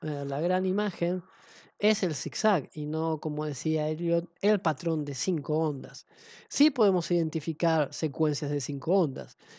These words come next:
pero que en su mayoría son, eh, extensiones del propio zigzag, ¿sí? Es decir, tener un doble o tener, en este caso, un triple zigzag.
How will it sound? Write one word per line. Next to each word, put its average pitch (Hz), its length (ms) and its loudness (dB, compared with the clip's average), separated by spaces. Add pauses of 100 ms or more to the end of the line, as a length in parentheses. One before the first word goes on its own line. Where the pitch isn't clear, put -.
(140)
pero 214 180 4
que 208 120 0
en 196 80 2
su 165 160 -2
mayoría 170 720 0 (300)
son, 156 480 0 (100)
eh, 151 420 -2
extensiones 151 1000 -4
del 160 460 2
propio 143 380 -2
zigzag, - 480 -12
¿sí? 175 240 -8
Es 151 60 -6
decir, 147 220 -8
tener 160 200 -6
un 220 160 -4
doble 160 300 -2
o 156 40 -10
tener, 165 300 -4
en 151 80 -6
este 147 180 -8
caso, - 300 -8
un 160 220 -2
triple 139 340 -8
zigzag. - 420 -16